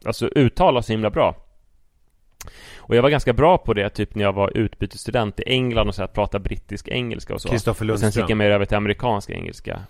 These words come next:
Speaker 1: Eh, men, förlåt, vad sa du?
Speaker 2: Kristoffer Lundström där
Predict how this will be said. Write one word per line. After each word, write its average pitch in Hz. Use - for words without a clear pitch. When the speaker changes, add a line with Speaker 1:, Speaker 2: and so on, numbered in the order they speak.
Speaker 1:
Eh, 98
men, 107
förlåt, 110
vad 98
sa 98
du? 101
Speaker 2:
Kristoffer 113
Lundström 101
där 80